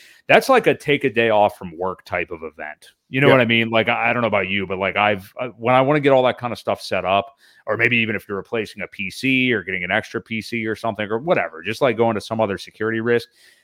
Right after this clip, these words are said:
Speaker 1: that's something for me. It's almost like when I do my taxes or something where, like, I wanna take a day out and
Speaker 2: Mm-hmm.
Speaker 1: just, like, figure all this stuff out, switch it over,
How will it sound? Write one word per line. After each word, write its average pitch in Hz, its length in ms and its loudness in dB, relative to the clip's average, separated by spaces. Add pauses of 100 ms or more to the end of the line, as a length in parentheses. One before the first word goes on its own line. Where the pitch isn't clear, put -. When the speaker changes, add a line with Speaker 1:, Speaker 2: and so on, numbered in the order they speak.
(120)
Speaker 1:
that's 202 160 2
something 151 280 -2
for 110 120 -2
me. 113 240 2
It's 110 160 0
almost 110 240 0
like 104 160 -2
when 104 100 -2
I 87 60 -2
do 92 180 -6
my 87 140 -2
taxes 87 580 -6
or 107 80 -6
something 104 440 -4
where, 95 120 0
like, 92 220 -2
I 101 60 4
wanna 107 160 0
take 104 180 -2
a 92 60 -4
day 98 240 2
out 92 340 4 (280)
and 113 100 -6
Speaker 2:
Mm-hmm. 104 120 -2
Speaker 1:
just, 98 220 -4
like, 95 460 -2 (260)
figure 120 420 4
all 110 120 8
this 107 140 0
stuff 98 280 -2
out, 95 400 -2
switch 107 460 -4
it 101 80 0
over, 95 640 -2